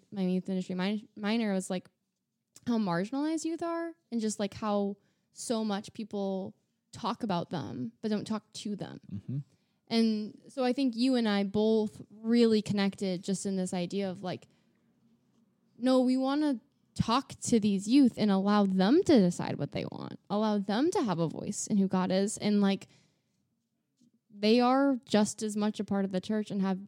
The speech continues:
Speaker 1: just as much to say about God as we do. They know,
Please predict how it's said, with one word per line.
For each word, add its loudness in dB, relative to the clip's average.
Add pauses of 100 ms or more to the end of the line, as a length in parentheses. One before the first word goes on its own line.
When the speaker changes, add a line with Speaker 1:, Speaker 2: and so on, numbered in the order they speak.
Speaker 1:
just -2
as -8
much -4
to -6
say -6
about -4
God -2
as -2
we 0
do. -4 (320)
They 2
know, 4